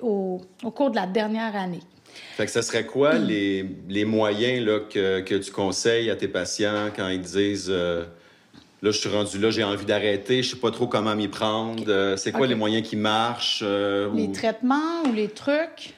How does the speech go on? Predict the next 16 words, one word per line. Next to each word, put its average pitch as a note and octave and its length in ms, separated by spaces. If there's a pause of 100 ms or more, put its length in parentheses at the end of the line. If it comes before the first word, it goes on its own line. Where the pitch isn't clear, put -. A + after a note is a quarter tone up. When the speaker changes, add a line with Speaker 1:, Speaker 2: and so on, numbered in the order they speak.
(220)
Speaker 2:
Ouais, A#3 240
c'est D3 160
quoi G#3+ 100
les F#3 100
moyens C3+ 360 (420)
Speaker 1:
Ben, G#3+ 140
Speaker 2:
quand A#2 80
on G#2+ 40
veut G#2+ 100
arrêter ? G#2 400 (320)
Speaker 1:
un F#4+ 200
des A#3+ 140
premiers D4 640
trucs, - 580 (540)
pour A#3 140
n'importe C#4 360